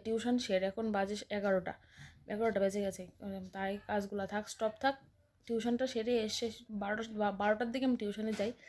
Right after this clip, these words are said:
এখন চার দিন ধরে টিউশন করাতে পারছি না। টিউশন সেরে এসে তারপর কাজগুলো করব। কালকে তো রান্না বান্নার পরে ভিডিও বানাইতে পারলাম না। রান্না বান্নার পরে শরীর এত খারাপ লাগতেছিল,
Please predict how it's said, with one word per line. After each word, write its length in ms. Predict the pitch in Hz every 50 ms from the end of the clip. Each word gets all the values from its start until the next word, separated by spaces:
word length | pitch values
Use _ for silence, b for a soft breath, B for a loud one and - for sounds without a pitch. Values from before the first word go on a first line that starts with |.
| B B B B B B B B B B _ -
এখন 160 | 214 214 220
চার 220 | 214 - 220 214 202
দিন 120 | 202 233 233 240
ধরে 140 | 247 240
টিউশন 300 | 233 - 226 208 220 220 220
করাতে 280 | 220 220 214 214 220 240
পারছি 240 | 233 226 220 - 214 208
না। 40 | 226 240 - _ _ _ _ _ _ _ _ _ _ _ _ _
টিউশন 320 | - 240 220 214 240 240 240
সেরে 320 | 233 - 220 220 220 247 262 220 220
এসে 140 | 208 208 220
তারপর 280 | 214 202 196 190 202 208
কাজগুলো 440 | 202 - 208 202 196 - - 202 190 180
করব। 240 | - 190 180 180 190 185 -
কালকে 260 | 220 220 226 220 254 233
তো 80 | 226 220 220
রান্না 260 | 220 226 226 247 240 214
বান্নার 240 | 214 220 220 226 226
পরে 120 | 247 226
ভিডিও 300 | 214 220 240 214 233 220 208
বানাইতে 260 | 220 226 233 233 233
পারলাম 300 | 208 202 185 180 180 180 175 170
না। 60 | 180 - b b b b b b b -
রান্না 240 | 208 208 208 208 202
বান্নার 300 | 202 202 202 208 214 214
পরে 180 | 226 233 220 226
শরীর 300 | 226 - - 220 214 208
এত 200 | 220 208 208 - 220 214 -
খারাপ 300 | - - 220 220 220 214 -
লাগতেছিল, 500 | 220 214 214 214 - 226 214 - 202 196